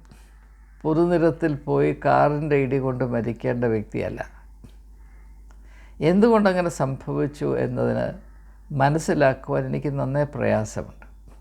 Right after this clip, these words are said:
പക്ഷേ ഒരു കാര്യം എനിക്ക് യാതൊരു സംശയമില്ലാതെ പറയാൻ കഴിയും.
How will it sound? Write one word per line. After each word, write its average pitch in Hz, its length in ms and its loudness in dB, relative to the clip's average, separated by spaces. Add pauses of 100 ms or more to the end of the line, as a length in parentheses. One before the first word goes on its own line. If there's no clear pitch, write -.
(600)
പക്ഷേ - 400 -2 (1400)
ഒരു 151 300 4
കാര്യം 165 460 4 (100)
എനിക്ക് 135 420 -4 (680)
യാതൊരു 151 680 2 (140)
സംശയമില്ലാതെ 120 880 -2
പറയാൻ 113 300 -4
കഴിയും. 101 360 -6